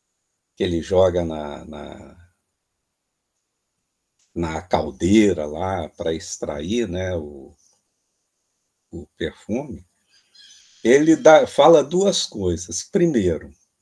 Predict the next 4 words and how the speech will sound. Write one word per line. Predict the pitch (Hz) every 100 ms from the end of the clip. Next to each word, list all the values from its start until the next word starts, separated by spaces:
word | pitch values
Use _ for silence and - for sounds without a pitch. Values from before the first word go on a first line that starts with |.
| _ _ - 762 - - - _ _
não | 127 135 147 156 185 214 226 214 _ _ _ _ _ _ -
danifique | 110 156 165 143 - - 151 170 180
a | 180
rosa, | - 101 92 87 78 73